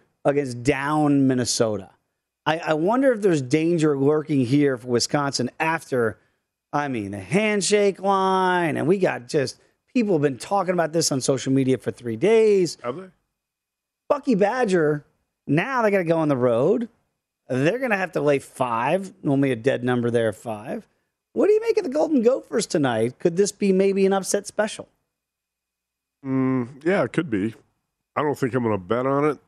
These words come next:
Speaker 2: Uh, I have not really had good luck betting on this, uh, Minnesota team,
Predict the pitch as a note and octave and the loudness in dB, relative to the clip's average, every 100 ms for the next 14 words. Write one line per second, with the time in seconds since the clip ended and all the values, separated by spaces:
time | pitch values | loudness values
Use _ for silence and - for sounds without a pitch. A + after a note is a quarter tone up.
0 | _ G#2 G#2 A2 A#2 A2 A#2 A2+ G2 A#2 | _ -2 -2 -2 -4 -4 -4 -4 -2 2
1 | A2 G#2+ A2 G#2+ G#2 A2 A#2+ - - _ | 2 0 -2 -2 0 0 -2 -6 -16 _
2 | A2+ A2+ A2+ A2+ A2+ - - A#2 A2+ A2+ | -2 0 0 2 0 0 0 0 2 0
3 | A2+ - A#2+ G#2 - A#2+ D3 | 0 -2 -2 -4 -4 -4 -4